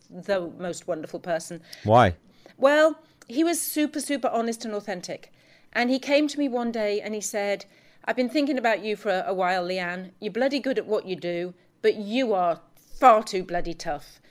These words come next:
Speaker 1: You're far too
Speaker 2: Hmm.
Speaker 1: demanding. You're far too driving. Um, you're, you're, you're singular in your focus,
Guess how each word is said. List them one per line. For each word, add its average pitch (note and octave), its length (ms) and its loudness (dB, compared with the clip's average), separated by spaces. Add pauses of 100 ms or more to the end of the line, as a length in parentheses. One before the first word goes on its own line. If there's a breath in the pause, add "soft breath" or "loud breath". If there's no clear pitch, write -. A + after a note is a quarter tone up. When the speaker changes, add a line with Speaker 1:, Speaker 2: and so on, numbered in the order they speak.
(120 soft breath)
Speaker 1:
You're F#3+ 200 -2
far A#3+ 420 6
too A#3+ 180 -4
Speaker 2:
Hmm. G3+ 60 -2
Speaker 1:
demanding. F3 760 0
You're F#3+ 200 -2
far A#3 400 4
too A3+ 260 -4
driving. F3 720 -2 (520 soft breath)
Um, F3+ 420 -2 (160)
you're, G#3 300 2
you're, G#3 260 2
you're G#3+ 180 2
singular C4 600 2
in G#3+ 180 -6
your G3 160 -4
focus, F3 640 -10